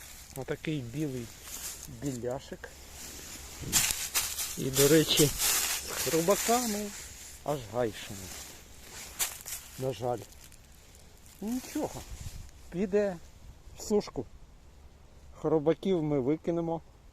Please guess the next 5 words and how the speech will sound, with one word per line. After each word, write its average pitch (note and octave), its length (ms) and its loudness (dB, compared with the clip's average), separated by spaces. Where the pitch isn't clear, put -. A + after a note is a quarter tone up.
Гриб D3 460 4
висушимо. D#3 760 -2
Комусь E3+ 400 4
на C#3+ 680 4
зиму C3+ 460 2